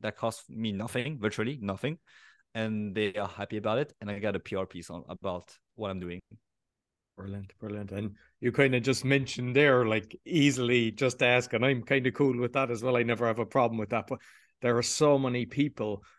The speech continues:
Speaker 2: they fear asking, and what's the worst that can happen? You know, when you actually ask the,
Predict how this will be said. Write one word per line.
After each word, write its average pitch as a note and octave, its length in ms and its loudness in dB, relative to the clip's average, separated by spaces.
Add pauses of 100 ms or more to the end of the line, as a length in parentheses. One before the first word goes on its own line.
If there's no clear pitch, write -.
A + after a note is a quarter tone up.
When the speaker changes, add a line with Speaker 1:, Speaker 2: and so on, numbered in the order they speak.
(260)
Speaker 2:
they B2 220 4
fear B2+ 720 4
asking, A#2 640 -2
and A#2+ 160 -2
what's D3 300 0
the C3 100 -4
worst A#2+ 320 0
that A#2+ 160 -4
can A#2+ 120 -4
happen? A#2 380 -4
You A2+ 80 -4
know, A#2 140 0
when B2+ 160 -2
you B2 100 -2
actually B2 400 -2
ask A2+ 280 -2
the, A2 320 -6